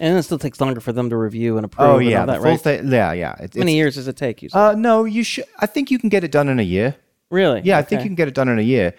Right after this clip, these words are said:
Speaker 2: It's really just about the quality of the patent attorneys and how good they are arguing the case.
Speaker 1: How expensive is the process?
Speaker 2: Well, um, depending on where you s-, where you're starting, if you're starting at the provisional level,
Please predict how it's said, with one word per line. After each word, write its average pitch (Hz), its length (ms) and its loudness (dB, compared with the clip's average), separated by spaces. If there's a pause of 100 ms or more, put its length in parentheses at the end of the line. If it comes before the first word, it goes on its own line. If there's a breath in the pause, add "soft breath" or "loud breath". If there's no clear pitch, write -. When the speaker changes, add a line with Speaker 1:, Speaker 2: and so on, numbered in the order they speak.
(120 soft breath)
Speaker 2:
It's - 160 -2
really 202 200 0
just 131 200 -2
about 120 300 0
the 107 60 -10
quality 117 420 -4
of 104 80 -4
the - 100 -8
patent 104 320 -4
attorneys 123 480 -2
and 101 100 -4
how 104 140 0
good 98 200 -6
they 98 100 0
are 92 140 0
arguing 92 360 -2
the - 80 -8
case. - 500 -8
Speaker 1:
How 233 140 0
expensive 170 560 -4
is 127 100 -6
the - 60 -16
process? - 640 -8 (560)
Speaker 2:
Well, 180 320 0
um, 156 420 0 (140)
depending 196 460 0
on 151 160 0
where 131 220 4
you 127 180 0
s-, - 160 -8
where 123 160 0
you're 120 100 0
starting, 131 400 0
if 120 100 -2
you're 120 120 0
starting 135 340 0
at 120 80 -6
the 113 80 -8
provisional 123 540 -2
level, 151 440 0